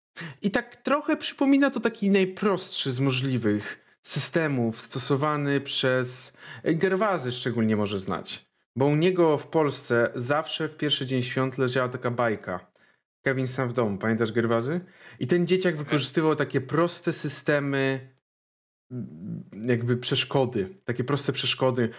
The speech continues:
Speaker 1: typu ktoś stanie na, na lince i ta linka uruchomi coś.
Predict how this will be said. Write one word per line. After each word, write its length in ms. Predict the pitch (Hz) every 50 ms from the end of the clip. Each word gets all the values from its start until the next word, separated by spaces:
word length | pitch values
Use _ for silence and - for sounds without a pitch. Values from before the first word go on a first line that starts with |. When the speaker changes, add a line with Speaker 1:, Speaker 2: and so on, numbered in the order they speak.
| - - - -
Speaker 1:
typu 200 | - 127 117 127
ktoś 180 | 123 - 147 139
stanie 280 | - - 151 139 135 127
na, 220 | 123 120 117 104
na 140 | 113 131 127
lince 480 | 127 147 180 185 185 - 240 277 311 - - - _ _ _ _ -
i 60 | 147
ta 100 | 143 165
linka 280 | 160 175 175 170 180 165
uruchomi 580 | - 156 151 156 143 - 147 127 117 110 98
coś. 420 | - - - - - - - -